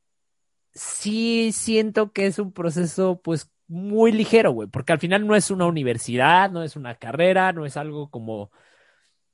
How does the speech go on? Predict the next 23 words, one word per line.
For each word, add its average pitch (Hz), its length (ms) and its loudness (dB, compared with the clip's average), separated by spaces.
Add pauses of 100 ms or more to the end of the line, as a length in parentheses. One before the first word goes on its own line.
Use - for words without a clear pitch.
(120)
pues, 175 160 -2
con 190 220 -2
tanto 226 360 4
peso, 190 440 2 (600)
que 160 120 -4
por 180 240 6
lo 196 100 8
mismo, 196 540 0
pues, 170 260 -2
es 175 160 -4
como 156 640 -8 (220)
prácticamente 190 640 -2
pasas 139 800 -2 (100)
muy 151 360 0
fácil, 107 400 -4
güey. 90 240 -20
O 110 80 -14
sea, 139 180 2
n-, 135 360 -6 (580)
la 139 180 0
verdad 170 140 2
es - 80 -2
que 147 260 -2